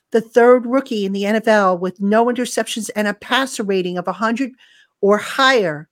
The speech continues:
in four or more consecutive games, joining Dak Prescott of the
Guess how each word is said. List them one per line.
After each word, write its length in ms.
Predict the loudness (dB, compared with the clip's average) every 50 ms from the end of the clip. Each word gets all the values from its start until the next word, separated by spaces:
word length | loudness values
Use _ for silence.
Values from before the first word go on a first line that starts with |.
| _ _ _ _ _ _
in 120 | -2 -2 -2
four 440 | -2 -6 -4 2 4 4 4 4
or 100 | 4 2
more 240 | 0 2 2 0 0
consecutive 640 | -2 -4 -6 -6 -6 -8 -8 -6 -6 -4 -4 -4 -2
games, 320 | -2 -2 -2 -4 -6 -6
joining 340 | -6 -6 -6 -4 -4 -4 -4
Dak 300 | -4 -4 -4 -4 -6 -2
Prescott 420 | -2 0 0 0 -4 -6 -8 -8 -8 _ _ -4
of 200 | -4 -4 -4 -4
the 260 | -4 -4 -4 -4 -6